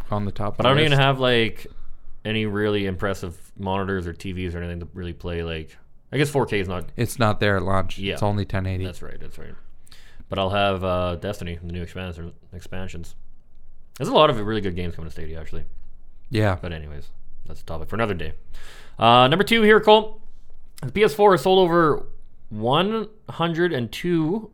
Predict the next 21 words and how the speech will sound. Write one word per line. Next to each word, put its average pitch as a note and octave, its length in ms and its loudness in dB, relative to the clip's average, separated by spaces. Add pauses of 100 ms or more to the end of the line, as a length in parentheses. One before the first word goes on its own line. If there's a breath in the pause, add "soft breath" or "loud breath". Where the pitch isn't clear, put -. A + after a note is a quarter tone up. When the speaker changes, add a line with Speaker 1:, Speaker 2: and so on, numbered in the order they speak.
Speaker 2:
point C3+ 340 0
eight D3 360 -4
million D#3 480 2
consoles, C#3 580 4
making A#2+ 240 -2
the G#2+ 100 -2
second D3+ 400 0
best-selling C3+ 460 0
console A#2 540 0
of A#2 60 0 (200)
all B2 260 2
time. A2 460 0 (680 soft breath)
That D#3 120 2
is C4+ 140 -2
pretty D3 720 2 (600)
high F#2 500 2 (180)
numbers. D2+ 600 -6
Speaker 1:
Oh, A2 140 2
yeah. F#2+ 240 2 (100)
Speaker 2:
<laughs> - 100 2
Right? - 340 -2